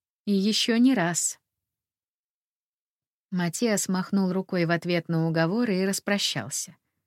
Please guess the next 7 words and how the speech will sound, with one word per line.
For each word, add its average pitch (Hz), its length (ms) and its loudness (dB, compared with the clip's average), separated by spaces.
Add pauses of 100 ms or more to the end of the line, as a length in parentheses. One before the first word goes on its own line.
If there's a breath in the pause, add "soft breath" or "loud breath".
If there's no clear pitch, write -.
(220)
А 202 160 0
Мариса 208 440 2
пошла 233 380 -2
выпускать 220 560 -2
меня 175 340 2
из 165 80 0
заточения. 151 840 -2